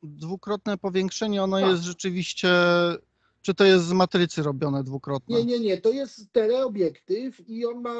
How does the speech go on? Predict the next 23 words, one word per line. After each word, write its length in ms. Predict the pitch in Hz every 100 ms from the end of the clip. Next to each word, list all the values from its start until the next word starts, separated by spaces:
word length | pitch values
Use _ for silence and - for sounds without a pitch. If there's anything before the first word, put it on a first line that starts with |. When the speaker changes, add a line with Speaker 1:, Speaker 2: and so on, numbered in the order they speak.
| 220 202 208 190 190
Speaker 2:
nie 140 | 220
pamiętam, 420 | 240 226 220 214
ale 140 | 214 214
ogniskiem 400 | 202 - 220 202
zdaje 200 | 196 190
się 100 | -
taką 220 | 185 190
właśnie 240 | 185 185
typową 380 | 175 180 185 180
portretową, 580 | 180 165 160 165 170 151
tam 280 | 156 151 143 143 _
czterdzieści 840 | - 160 139 143 - 139 135 135
i 60 | 131
pięćdziesiąt 440 | 131 127 127 123
milimetrów 420 | 120 120 117 117
ekwiwalencie. 720 | 113 - 117 110 101 90 _ _ _ _ _ _ _ _ _ _ -
Mm, 200 | 143 143 139 143 139
bateria 420 | 147 208 254 240
jest 140 | 202 180
cztery 280 | - 220
tysiące 460 | 190 196 214 180 190
czterdziestopięciowatowym 1500 | 170 - 185 165 233 - 185 165 196 175 170 160 185 165 165
ładowaniem. 840 | 156 156 156 143 139 131 151 220